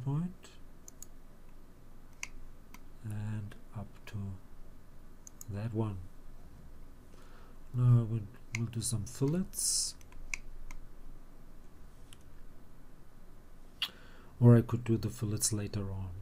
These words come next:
but this should be a polyline. So let's go for p edit, select this one and that one,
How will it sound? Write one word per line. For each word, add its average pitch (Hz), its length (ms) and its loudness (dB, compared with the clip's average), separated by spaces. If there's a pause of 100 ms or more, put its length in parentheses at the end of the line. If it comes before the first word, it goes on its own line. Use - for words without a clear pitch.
(920)
but 117 160 -2 (120)
this 107 160 6
should - 360 2
be 98 280 4 (480)
a - 160 -8
polyline. 87 640 0
So 101 360 0 (720)
let's 101 320 4
go 101 180 2
for 98 220 0 (200)
p 101 280 4
edit, - 560 4 (2250)
select 104 600 -4 (580)
this 110 220 -2
one 101 240 -4
and 87 420 -6
that 120 200 0
one, 117 440 2